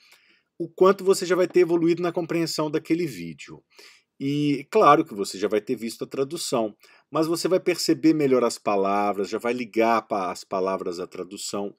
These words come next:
Isso é um exercício que eu acho de mu-, muito interessante, uma forma muito especial de se aprender o francês, tá? Então, prestem aten-, atenção, sejam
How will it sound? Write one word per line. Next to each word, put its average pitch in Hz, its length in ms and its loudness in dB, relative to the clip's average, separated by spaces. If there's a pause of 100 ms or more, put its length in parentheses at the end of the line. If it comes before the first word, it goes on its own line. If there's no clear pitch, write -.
Isso 175 240 -6
é 190 40 4
um 190 100 2
exercício 143 1000 -2 (560)
que 160 140 2
eu 139 100 6
acho 139 400 4 (120)
de 139 200 -10
mu-, 135 580 -10
muito 165 640 0
interessante, 113 920 -4
uma 110 160 -8
forma 117 380 -4 (220)
muito 165 800 -4
especial 131 600 -2
de - 80 -10
se - 100 -4
aprender 123 480 -2
o 98 80 0
francês, - 760 -10 (200)
tá? 127 280 0 (640)
Então, 175 500 -2 (360)
prestem 185 400 2
aten-, 123 240 -6 (180)
atenção, 110 600 -8
sejam 170 440 0